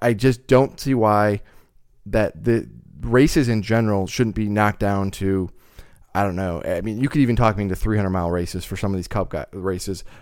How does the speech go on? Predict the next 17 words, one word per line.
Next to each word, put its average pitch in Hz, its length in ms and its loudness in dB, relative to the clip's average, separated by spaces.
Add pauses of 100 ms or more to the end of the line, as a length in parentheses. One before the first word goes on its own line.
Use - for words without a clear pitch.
(120)
at 104 160 -6
length, 98 320 -4
because 101 200 -4
I, 104 140 0
I 117 100 0
think 110 240 -2
that 110 180 4
is 104 100 2
actually 98 320 -2
an 92 140 -2
ideal 98 340 -2
number 98 360 0
at 90 140 -6
some 101 140 -4
of 98 60 -2
these 85 120 -6
racetracks. 87 540 -4